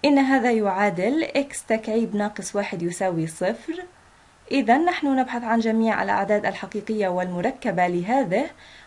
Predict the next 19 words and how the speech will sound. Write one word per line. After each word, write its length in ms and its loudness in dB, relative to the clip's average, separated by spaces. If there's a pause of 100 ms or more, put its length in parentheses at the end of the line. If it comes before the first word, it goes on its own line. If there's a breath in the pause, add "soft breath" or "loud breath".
ويوجد 460 2
طرق 360 0
للقيام 440 2
بهذا 340 2
دون 300 -2
شكل 380 -2
استثنائي 680 -2
للعدد 560 -2
المركب. 720 0 (1080 soft breath)
إن 180 6
التقنية 920 2
التي 280 0
سنراها 480 0
في 220 -4
هذا 360 2
العرض 520 0
يمكن 440 0
أن 240 0
تطبق 680 0